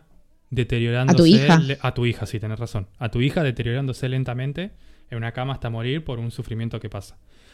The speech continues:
Speaker 1: Eh, bueno, repito también, y trayendo un poco a lo que vengo diciendo de algunas investigaciones que estuve haciendo, que en general son de los medios, eh, como que en algunos discursos se deja ver como que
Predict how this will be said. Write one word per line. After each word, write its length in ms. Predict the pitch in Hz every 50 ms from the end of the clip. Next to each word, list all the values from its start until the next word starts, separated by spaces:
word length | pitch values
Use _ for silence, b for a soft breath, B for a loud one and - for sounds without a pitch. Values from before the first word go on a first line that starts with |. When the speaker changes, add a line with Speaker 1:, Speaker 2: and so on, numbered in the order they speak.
| - _ _ _ _ _
Speaker 1:
Eh, 580 | 139 127 123 120 117 117 113 113 110 110 - _ -
bueno, 240 | 143 127 110 104 - - - - - - -
repito 400 | - 123 120 123 - 147 135 143
también, 440 | 135 139 135 147 156 143 117 104 - -
y 80 | 139 113
trayendo 300 | 113 107 - 131 127 123
un 60 | 113
poco 260 | - 120 - 110 104
a 60 | 104
lo 100 | 101 104
que 100 | - 113
vengo 240 | 110 113 120 123 120
diciendo 300 | 117 110 - - 123 113
de 60 | 110
algunas 280 | 107 120 123 123 113 -
investigaciones 560 | 127 120 113 - 127 120 117 - 131 123 113
que 80 | - 120
estuve 200 | - 127 127 127
haciendo, 500 | 123 - 165 151 151 147 165 - - _ _ _ - _ _ _
que 80 | - 131
en 80 | 120
general 240 | 110 123 135 143 143
son 180 | - - 127 120
de 80 | 117
los 100 | 117 120
medios, 500 | 135 147 151 151 151 151 170 - - - _ _ _ _ _ _ _ _ _ _ _
eh, 540 | 127 120 113 110 110 107 104 104 101 101 - - - - _ _ _ _ _ _ _ _ _ _ _
como 260 | - 151 147 160 160 156
que 340 | 170 165 165 170 - - -
en 140 | - 151 147
algunos 420 | 151 156 170 190 202 214 214 185 156
discursos 760 | 165 160 - - - 226 220 214 - - 196 214 220 - - - _ - _ _
se 320 | - - - - 127 117 117
deja 340 | 123 131 143 - - 151 147
ver 260 | 156 160 170 185 -
como 260 | - 156 147 156 147
que 380 | - - 143 156 180 180 - _